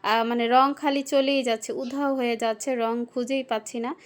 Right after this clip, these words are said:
এরকম করে কিন্তু আমি, আহ, অনেকগুলো রং নষ্ট করেছি, এমনকি কাপড়ের উপরে রং দিতে দিতে র-,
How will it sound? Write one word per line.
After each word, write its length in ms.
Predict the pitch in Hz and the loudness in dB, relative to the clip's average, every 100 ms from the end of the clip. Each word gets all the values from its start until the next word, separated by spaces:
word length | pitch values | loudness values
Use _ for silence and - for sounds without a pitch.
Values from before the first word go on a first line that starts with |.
| - - - | -20 -20 -6
এরকম 460 | 165 262 285 302 302 | 0 2 2 2 0
করে 280 | 302 277 285 | 2 2 2
কিন্তু 300 | 285 277 277 | 0 -2 2
আমি, 420 | 254 262 262 262 | 2 2 -2 0
আহ, 300 | 240 240 233 | 2 2 2
অনেকগুলো 560 | 247 277 294 294 277 | 2 0 0 0 0
রং 200 | 262 247 | 2 2
নষ্ট 320 | 247 240 240 269 | 0 -2 -4 -6
করেছি, 440 | 262 254 247 262 | -2 -2 -2 -2
এমনকি 600 | 233 240 254 254 - 247 | 0 0 -2 -4 -6 -6
কাপড়ের 480 | 247 247 254 277 277 | -4 -4 -2 -4 -2
উপরে 400 | 262 269 277 262 | -2 0 2 2
রং 320 | 240 247 247 | 2 0 0
দিতে 280 | 240 247 269 | -4 -2 0
দিতে 400 | 240 226 262 269 | -2 -2 -2 0
র-, 160 | 233 | 0